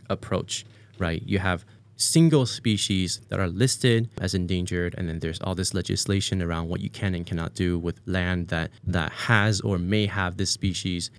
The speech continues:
And that could cause practitioners to, I think, focus a little too narrowly on just those habitats that are known to host a very specific species, and only to enact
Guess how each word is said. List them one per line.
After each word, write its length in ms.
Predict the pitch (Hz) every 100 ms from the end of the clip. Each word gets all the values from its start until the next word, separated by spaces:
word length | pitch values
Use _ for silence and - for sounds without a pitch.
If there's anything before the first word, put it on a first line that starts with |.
| - -
And 360 | 120 113 113 - - -
that 400 | 120 143 190 -
could 240 | - 120
cause 560 | - 120 117 117 120 - - - -
practitioners 640 | 107 - 120 - 101 95
to, 100 | -
I 80 | 92
think, 260 | 107 107 95
focus 480 | - 104 104 107 -
a 60 |
little 240 | 95 98 95
too 200 | - 101
narrowly 680 | 98 85 101 123 160 180 - -
on 220 | 101 98 95 -
just 540 | - 127 117 - -
those 300 | 104 95 95
habitats 720 | - 92 92 - 90 87 -
that 180 | - 95
are 80 | 90
known 320 | 87 90 92
to 80 | 92
host 400 | 85 90 87 - - -
a 60 | -
very 320 | 92 101 92
specific 600 | - - 95 - 90 -
species, 560 | - 95 87 92 87 - - -
and 280 | 107 104 - - - _ _
only 340 | 135 147 156 143
to 320 | - 113 -
enact 680 | 107 98 101 95 92 -